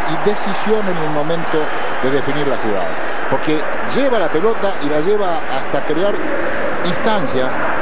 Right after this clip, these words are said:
que le pueden ser realmente favorables como para desnivelar el marcador empatado.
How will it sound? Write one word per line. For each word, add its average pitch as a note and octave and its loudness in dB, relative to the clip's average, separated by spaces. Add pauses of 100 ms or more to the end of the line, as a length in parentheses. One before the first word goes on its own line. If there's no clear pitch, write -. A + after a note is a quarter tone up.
(100)
que D3+ 0
le F3+ 2
pueden G#3+ 0
ser G#3 0
realmente G3+ 0
favorables F3+ 2 (640)
como D3 2
para D3+ 2
desnivelar D3+ 0
el E3+ 0
marcador D#3+ 0
empatado. D#3 0